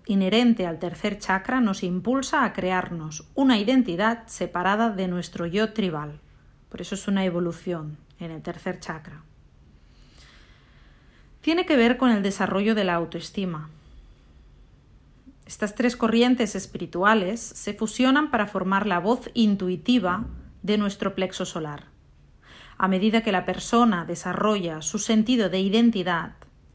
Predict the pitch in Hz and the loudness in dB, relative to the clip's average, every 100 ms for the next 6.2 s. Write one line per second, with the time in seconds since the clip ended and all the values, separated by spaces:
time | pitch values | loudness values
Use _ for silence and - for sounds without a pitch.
0 | - - - 196 254 262 - 196 202 277 | -20 -8 -2 2 2 2 0 2 2 0
1 | 240 269 277 262 208 202 202 190 165 160 | 0 0 0 0 0 0 0 -2 -2 -4
2 | - 226 233 233 190 180 185 - 214 190 | 0 4 4 4 2 -2 -4 0 0 0
3 | 170 202 247 226 185 196 202 208 - - | 0 2 2 2 0 0 0 -6 -14 -20
4 | - - 208 202 175 180 - 226 262 269 | -20 -8 -6 -4 -4 -4 2 4 4 2
5 | 311 302 - 202 175 165 165 156 165 180 | -2 -6 -6 -2 -2 -2 -4 -6 -8 -6
6 | 160 156 | -8 -8